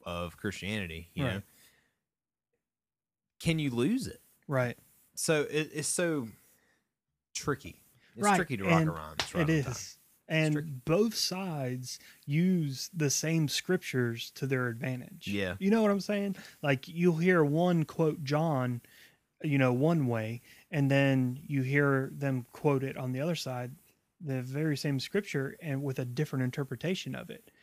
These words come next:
Speaker 1: Yeah.
Speaker 2: And that, that's always, like, for me,
Speaker 1: That's just the Bible in general,
Speaker 2: that's the
Speaker 1: too.
Speaker 2: Bible in general, but coming from something,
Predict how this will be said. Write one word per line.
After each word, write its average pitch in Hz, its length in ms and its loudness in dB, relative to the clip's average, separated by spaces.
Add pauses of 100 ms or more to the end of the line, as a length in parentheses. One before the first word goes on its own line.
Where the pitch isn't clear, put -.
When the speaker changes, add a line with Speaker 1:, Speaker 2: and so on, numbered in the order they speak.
(220)
Speaker 1:
Yeah. 147 120 -2
Speaker 2:
And 151 120 4
that, 214 220 -2 (220)
that's 202 420 -6
always, 160 840 2 (200)
like, 135 160 -4
for - 160 -6
me, 175 260 4
Speaker 1:
That's 151 160 6
just 127 160 0
the 107 80 -8
Bible 85 380 -2
in 73 100 -8
general, 104 220 0
Speaker 2:
that's 85 120 0
the 180 80 2
Speaker 1:
too. 110 60 4
Speaker 2:
Bible 170 380 2
in 160 80 0
general, 196 240 -2
but 151 300 -2 (540)
coming 196 400 2
from 165 520 -2
something, 151 800 -2